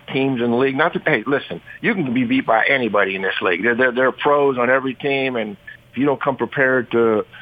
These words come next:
to play, you're gonna get beat. But this is a wonderful time with about half the, you know, the games left after this to be playing with the greatest confidence that they have. And,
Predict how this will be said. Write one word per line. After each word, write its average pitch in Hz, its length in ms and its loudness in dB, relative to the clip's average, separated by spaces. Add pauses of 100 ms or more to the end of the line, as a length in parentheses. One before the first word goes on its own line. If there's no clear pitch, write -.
(180)
to 120 80 0
play, 139 260 2
you're 131 180 0
gonna 131 140 0
get 107 220 -2
beat. 123 240 -2 (680)
But 117 320 2 (300)
this 139 300 0
is 170 80 -2
a 135 100 2
wonderful 143 560 -2
time 117 640 0 (420)
with 117 180 -2
about 113 280 2
half 135 280 2
the, 113 160 -6
you 127 80 -2
know, 107 220 0
the 107 40 -8
games 120 380 0
left 123 300 0
after 120 340 0
this 107 200 -2
to - 100 -10
be 113 160 -6
playing 120 340 2
with 107 100 -2
the - 60 -10
greatest 113 380 0
confidence 104 500 0
that 92 140 -4
they 101 120 2
have. 98 400 2
And, 98 140 0